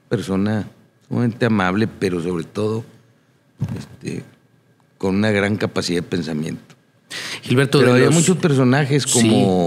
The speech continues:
Speaker 2: Sí.
Speaker 1: don Alfonso, que, pues, no puedo dejar de mencionarlo, pues sí. To-,
Speaker 2: El
Speaker 1: todo el
Speaker 2: caso de
Speaker 1: mundo
Speaker 2: don
Speaker 1: lo
Speaker 2: Alfonso
Speaker 1: menciona,
Speaker 2: fue bastante
Speaker 1: lo
Speaker 2: fuerte,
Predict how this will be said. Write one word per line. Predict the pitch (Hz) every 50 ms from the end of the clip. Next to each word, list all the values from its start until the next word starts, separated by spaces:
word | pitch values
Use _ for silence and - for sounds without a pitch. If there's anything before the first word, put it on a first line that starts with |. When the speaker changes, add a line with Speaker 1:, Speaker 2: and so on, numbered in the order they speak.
| 85 85
Speaker 2:
Sí. | 87
Speaker 1:
don | 87 90 90
Alfonso, | 87 87 85 - 98 107 107 104 87 76 101 80 82
que, | 85 85
pues, | - - - -
no | 78 76 - _ -
puedo | - 85 76
dejar | 85 95
de | 90
mencionarlo, | 87 90 82 73 82 85 82 95 113 113 113 98
pues | 82 80 -
sí. | - - - - _ _ _ _ _ _ _ _ _ _ _ _ _ _ - -
To-, | - - -
Speaker 2:
El | 131 123
Speaker 1:
todo | - 113 120
el | 117 110
Speaker 2:
caso | - 156 - 185
de | 233
Speaker 1:
mundo | 202
Speaker 2:
don | 180
Speaker 1:
lo | 160 135 127
Speaker 2:
Alfonso | 104 139 147 147
Speaker 1:
menciona, | 135 143 143 143
Speaker 2:
fue | 147 147
bastante | 151 143 - - 135 135 131 147
Speaker 1:
lo | 117
Speaker 2:
fuerte, | 101 117 120 120 113 - 131 123 120 113 107 101